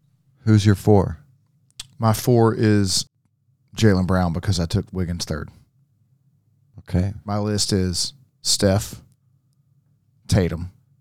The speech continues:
Speaker 1: Mm-hmm.
Speaker 2: Wiggins, Jaylen Brown.
Speaker 1: I just didn't have Wiggins having as many good games as Jaylen Brown.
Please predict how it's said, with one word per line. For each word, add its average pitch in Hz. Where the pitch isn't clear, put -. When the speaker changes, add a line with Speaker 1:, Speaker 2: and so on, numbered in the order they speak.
Speaker 1:
Mm-hmm. 85
Speaker 2:
Wiggins, 87
Jaylen 87
Brown. 82
Speaker 1:
I 95
just 131
didn't 139
have 113
Wiggins 104
having 92
as 82
many 104
good 95
games 87
as -
Jaylen 90
Brown. 87